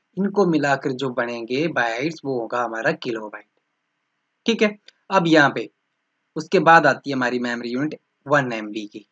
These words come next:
ये वन के बी हो गया, ये वन एम बी है, ठीक है। तो वन एम बी बनता है हमारा एक हजार चौबीस kilobytes को मिलाकर, ठीक है। ये जो एक हजार चौबीस kilobyte हैं, इनको मिलाकर हमारा एक megabyte बनता है।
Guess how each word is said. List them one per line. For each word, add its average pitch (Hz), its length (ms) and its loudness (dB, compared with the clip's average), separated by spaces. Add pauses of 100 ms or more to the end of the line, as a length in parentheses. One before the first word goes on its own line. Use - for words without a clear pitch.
(160)
ये 131 120 -4 (100)
वन 165 200 0
के 190 160 4
बी 196 140 0
हो 185 120 4
गया, 185 220 4 (160)
ये 131 100 -8 (120)
वन 127 200 0
एम 113 140 -10
बी 113 160 -8
है, 107 80 -18 (180)
ठीक 185 120 -2
है। 214 80 -4 (280)
तो 151 80 -2
वन 175 240 2
एम 180 160 2
बी 170 140 2 (160)
बनता 127 320 -2
है 127 120 -2
हमारा 110 360 -2 (100)
एक 175 220 -2
हजार 117 300 0 (540)
चौबीस 127 380 -4 (100)
kilobytes 113 520 -8
को - 140 -16
मिलाकर, 107 380 -16 (760)
ठीक 220 160 -2
है। 240 120 2 (280)
ये 165 100 2
जो 202 260 2
एक 202 280 0
हजार 143 380 4
चौबीस 139 440 -4
kilobyte 123 640 -2
हैं, 135 220 -6 (300)
इनको 151 220 -4
मिलाकर 127 380 -2
हमारा 113 320 -8 (200)
एक 131 260 -10 (140)
megabyte 110 480 -10
बनता - 300 -20
है। - 60 -20